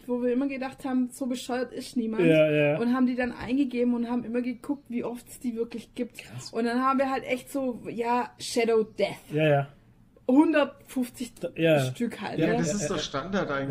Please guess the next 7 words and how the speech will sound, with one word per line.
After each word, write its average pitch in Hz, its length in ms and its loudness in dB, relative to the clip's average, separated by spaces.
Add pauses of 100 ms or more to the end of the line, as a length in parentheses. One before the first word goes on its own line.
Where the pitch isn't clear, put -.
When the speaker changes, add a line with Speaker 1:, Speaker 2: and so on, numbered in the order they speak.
Speaker 1:
Oder 262 180 4 (200)
Dark, 269 420 4 (180)
Dark 240 360 2
Shadow 226 800 0
oder 208 160 -2 (200)
Speaker 2:
Dark 226 320 4
Shadow, 220 420 6